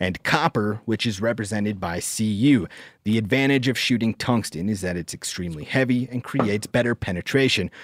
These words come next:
Our favorite turkey loads are Federal Premium's Third Degree, which gives a portion of their sales from these shells to the National Wild Turkey Federation.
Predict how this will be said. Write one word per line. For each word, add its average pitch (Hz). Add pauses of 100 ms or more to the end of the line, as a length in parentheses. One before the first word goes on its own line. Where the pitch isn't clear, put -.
(240)
Our 120
favorite 180
turkey 127
loads 107
are 95
Federal 117
Premium's 123
Third 113
Degree, 110
which 113
gives 104
a 98
portion 160
of 120
their 143
sales 90
from 85
these 78
shells 127 (380)
to 98
the 82
National 113
Wild 87
Turkey -
Federation. -